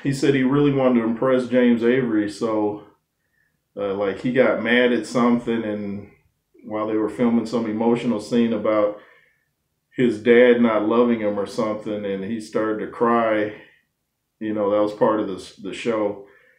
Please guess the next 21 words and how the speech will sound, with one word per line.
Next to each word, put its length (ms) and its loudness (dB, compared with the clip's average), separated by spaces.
And, 160 -4
uh, 340 -6
it 140 -6
was 180 -2
his 180 -4
first 360 2
time 360 0
feeling 340 0
like 240 0
he 120 -2
really 360 2
showed 640 0
that 120 -2
he 120 4
could 180 -2
act. 380 2
And 120 -4
he 60 -6
said 520 -2
when, 280 -6
um, 460 -6